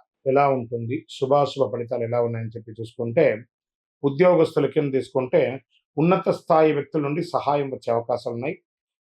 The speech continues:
విదేశీ అవకాశాలు, పోస్టింగ్స్,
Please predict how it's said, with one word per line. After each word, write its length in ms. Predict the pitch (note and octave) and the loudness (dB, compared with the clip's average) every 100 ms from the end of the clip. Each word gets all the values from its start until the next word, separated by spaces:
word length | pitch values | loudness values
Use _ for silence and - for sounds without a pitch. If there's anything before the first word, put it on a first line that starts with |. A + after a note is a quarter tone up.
| _ | _
విదేశీ 440 | C#3 E3 F3 F3 F#3 D3+ | 0 2 2 0 2 4
అవకాశాలు, 600 | C3+ C3 C3+ - B2 C3 - _ _ _ _ D3 | 2 2 -2 0 -2 -2 -8 _ _ _ _ 0
పోస్టింగ్స్, 520 | D3+ - C#3 A#2+ | 0 -2 -6 -6